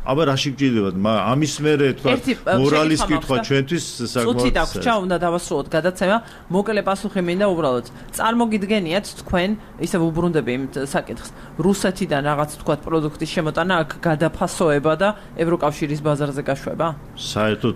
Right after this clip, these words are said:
Speaker 2: თეორიულად
Speaker 1: საერთოდ,
Speaker 2: დასაშვები.
Speaker 1: ე, მიმაჩნია, რომ ამაზე საუბარიც, ე, ზედმეტია, იმიტომ რომ ეს, რა თქმა უნდა,
Speaker 2: შესაძლებელია,
Speaker 1: შეიძლება. რა
Speaker 2: ტექნიკურად.
Speaker 1: თქმა უნდა, შეიძლება.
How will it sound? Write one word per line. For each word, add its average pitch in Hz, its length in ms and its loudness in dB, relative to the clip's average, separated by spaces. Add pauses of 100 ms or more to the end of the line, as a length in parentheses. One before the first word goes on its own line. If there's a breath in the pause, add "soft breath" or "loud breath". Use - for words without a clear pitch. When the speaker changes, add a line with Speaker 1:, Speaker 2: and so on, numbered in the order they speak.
(120)
Speaker 2:
თეორიულად 190 760 2
Speaker 1:
საერთოდ, 131 800 2
Speaker 2:
დასაშვები. - 300 -2
Speaker 1:
ე, 113 240 4
მიმაჩნია, 110 720 4
რომ 135 120 2
ამაზე 104 280 2
საუბარიც, 107 560 2 (160)
ე, 104 80 2 (240)
ზედმეტია, 107 440 2
იმიტომ 92 200 0
რომ 110 160 4
ეს, - 80 -4
რა - 220 -4
თქმა 254 300 2
უნდა, 226 200 4
Speaker 2:
შესაძლებელია, 113 400 2
Speaker 1:
შეიძლება. 87 300 -2
რა 85 100 -14
Speaker 2:
ტექნიკურად. 110 400 0
Speaker 1:
თქმა 131 240 2
უნდა, 135 200 2
შეიძლება. 101 480 0